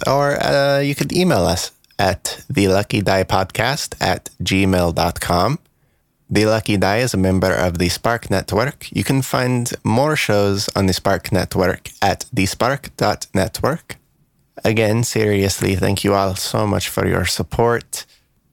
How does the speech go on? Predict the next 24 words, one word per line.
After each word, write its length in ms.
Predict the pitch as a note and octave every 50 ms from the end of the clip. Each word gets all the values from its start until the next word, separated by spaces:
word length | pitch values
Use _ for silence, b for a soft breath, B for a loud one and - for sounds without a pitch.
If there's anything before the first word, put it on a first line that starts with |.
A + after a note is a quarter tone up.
| _ _
Please 280 | - C#3 C3+ C3 A#2 -
go 140 | - A#2
check 260 | A2 - - A2+ - -
out 140 | G#2+ G#2+ -
the 100 | A2 G#2+
Patreon. 760 | - A#2 A#2 A#2 - - A#2+ A#2 A#2+ C3 D3 D#3 E3+ F#3+ -
We 140 | G#2+ G#2+
would 140 | G#2+ G#2 G#2
love 220 | G#2+ G#2 G#2+ G#2 G2+
your 200 | F#2+ G2 G2 G2
support. 580 | - - G#2 - - C#3+ D3+ E3+ G3 - - - - _ _ _ _ _ _ _
We 160 | C#3 A2+ A2 G#2+
hope 240 | G#2+ G#2 G2+ -
to 160 | - - G2 G2
have 500 | G2 G2 G2 F#2+ F#2 F2 F2 E2+ - - -
a 60 | F#2
lot 220 | G2+ G2+ G2+ -
of 140 | - F#2+ -
cool 240 | - - A2 G#2 G2
things 400 | - - G2+ F#2+ F#2 F2+ F2 -
coming 380 | - F#2+ F2+ F2 F2 F2 E2+ F2
for 220 | - - F2+ F2+
you 180 | E2+ F2 F2+ E2
guys. 420 | D#2+ D2+ D2 - - - - -